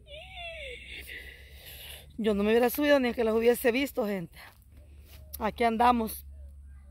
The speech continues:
Vinimos a dejarle la comida a don Nelson. Y él me dijo, desde que yo vine, me dijo, "Le tengo una sorpresa", me dijo. Ay.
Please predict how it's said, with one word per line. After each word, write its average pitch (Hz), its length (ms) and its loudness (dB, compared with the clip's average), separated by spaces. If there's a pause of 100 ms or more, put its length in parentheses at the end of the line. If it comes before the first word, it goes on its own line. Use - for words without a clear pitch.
(220)
Vinimos 240 400 2
a 277 40 6
dejarle 277 280 6
la 277 120 4
comida 262 300 2
a 262 40 4
don 240 160 2
Nelson. 311 400 2 (1300)
Y 220 200 0
él 240 120 4
me 247 120 4
dijo, 240 380 2 (1040)
desde 233 200 4
que 240 120 6
yo 240 140 8
vine, 285 240 4
me 262 120 2
dijo, 254 440 4 (760)
"Le 233 120 -2
tengo 262 300 2
una 294 180 6
sorpresa", 285 720 6
me 208 160 -2
dijo. 190 320 -8 (640)
Ay. 180 220 4